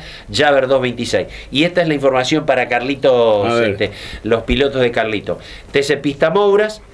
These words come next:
Speaker 1: ganó Piñeiro y Faín, que es de Villa Minetti, terminó segundo. Y en el T C Mouras ganó De Ambrosi, Chanzar terminó tercero, pero cuando terminó la carrera le mostraron que se había adelantado en la largada y quedó excluido.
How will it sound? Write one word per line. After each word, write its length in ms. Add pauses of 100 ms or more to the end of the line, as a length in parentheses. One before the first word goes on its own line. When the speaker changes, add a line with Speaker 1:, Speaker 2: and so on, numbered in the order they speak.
Speaker 1:
ganó 300
Piñeiro 640
y 100
Faín, 560
que 80
es 60
de 80
Villa 240
Minetti, 380
terminó 380
segundo. 520 (320)
Y 100
en 60
el 120
T 120
C 160
Mouras 340
ganó 240
De 140
Ambrosi, 500 (260)
Chanzar 600
terminó 400
tercero, 540 (200)
pero 160
cuando 240
terminó 380
la 120
carrera 380
le 160
mostraron 480
que 80
se 140
había 160
adelantado 400
en 80
la 100
largada 340
y 80
quedó 180
excluido. 500